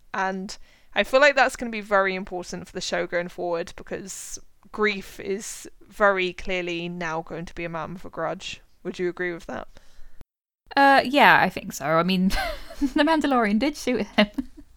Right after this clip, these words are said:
Speaker 2: And he was only saved by that Beskar steel.
Speaker 1: Yeah.
Speaker 2: Um, which, uh, I mean, uh, obviously we knew that, you know, they, they really set things up well because he pulled it out of his pocket earlier and he was like, "Even I'm rich."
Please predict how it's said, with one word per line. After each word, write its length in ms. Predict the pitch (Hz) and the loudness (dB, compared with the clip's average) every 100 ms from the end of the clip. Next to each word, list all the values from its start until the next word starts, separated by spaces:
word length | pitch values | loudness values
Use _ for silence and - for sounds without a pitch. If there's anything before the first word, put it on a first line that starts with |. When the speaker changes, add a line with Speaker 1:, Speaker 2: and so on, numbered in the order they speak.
| - - - - - - - - - | -20 -20 -18 -12 -10 -10 -10 -10 2
Speaker 2:
And 100 | 240 | 4
he 60 | |
was 140 | 233 220 | 6 6
only 260 | 233 214 | 6 6
saved 540 | 214 - 196 180 170 - | 4 4 4 4 0 2
by 200 | 170 170 | 4 6
that 180 | 160 - | 4 0
Beskar 360 | 165 - 160 165 | -4 -2 -4 -4
steel. 460 | - 160 143 165 - - - - - - - | -4 -2 0 -2 -8 -20 -20 -18 -20 -6 4
Speaker 1:
Yeah. 220 | 196 190 | 6 6
Speaker 2:
Um, 260 | 165 160 - - - - - - - _ - - _ _ - | 4 -4 -6 -16 -20 -20 -20 -20 -20 _ -20 -20 _ _ -6
which, 240 | 190 202 | -4 0
uh, 80 | 208 - - - - - - - | -2 -2 -18 -14 -12 -12 -6 4
I 60 | |
mean, 200 | 208 202 | 6 6
uh, 180 | - - - - - | 2 -2 -6 -14 4
obviously 340 | 220 214 208 185 | 6 8 4 2
we 160 | 190 | 2
knew 440 | 175 185 220 156 - - | 4 6 6 4 -4 -4
that, 220 | 226 - | -4 -4
you 60 | - | 2
know, 120 | 180 | 4
they, 140 | 170 | 4
they 160 | 175 220 | 2 2
really 200 | 269 254 | 2 0
set 220 | 247 190 | 2 2
things 160 | 214 202 | 2 0
up 80 | - | 2
well 280 | 170 160 | 4 4
because 260 | 156 - 196 | 4 -4 -6
he 100 | 170 - | -6 -6
pulled 220 | - 226 | 2 4
it 60 | 220 | 4
out 140 | - 123 | 2 0
of 60 | |
his 100 | 165 | -2
pocket 360 | - 165 - - | -4 -8 -4 0
earlier 320 | 170 160 143 | 2 2 0
and 80 | 151 | 0
he 60 | 156 | -2
was 120 | 160 | -2
like, 200 | 160 - - | -4 -2 2
"Even 260 | 220 190 | 4 6
I'm 280 | 214 247 175 | 8 8 6
rich." 460 | - - - - | 0 -2 -6 -10